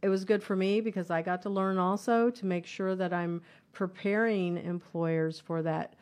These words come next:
process of bringing talent in. So it was,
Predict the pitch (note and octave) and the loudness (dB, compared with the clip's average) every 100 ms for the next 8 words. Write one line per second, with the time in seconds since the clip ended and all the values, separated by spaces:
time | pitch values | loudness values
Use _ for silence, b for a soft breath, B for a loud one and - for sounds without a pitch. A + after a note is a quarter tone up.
0 | b _ - F#3 E3+ - E3 E3+ E3+ F3 | b _ -6 -4 -4 -4 -8 -8 -8 -6
1 | E3+ E3 E3 F3 E3 D#3+ D#3 D#3 D#3+ E3 | -4 -6 -8 -8 -6 -6 -8 -8 -10 -12
2 | - E3+ D#3 D#3 D#3+ F3+ F3 F3 | -10 -8 -6 -8 -10 -8 -8 -8